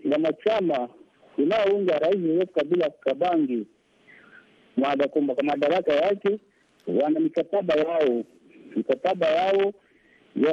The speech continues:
yani wakati waliunda walisikilizana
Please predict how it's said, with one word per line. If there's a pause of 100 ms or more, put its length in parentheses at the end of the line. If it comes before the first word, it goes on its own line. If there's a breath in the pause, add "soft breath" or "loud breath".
yani (480)
wakati
waliunda (340)
walisikilizana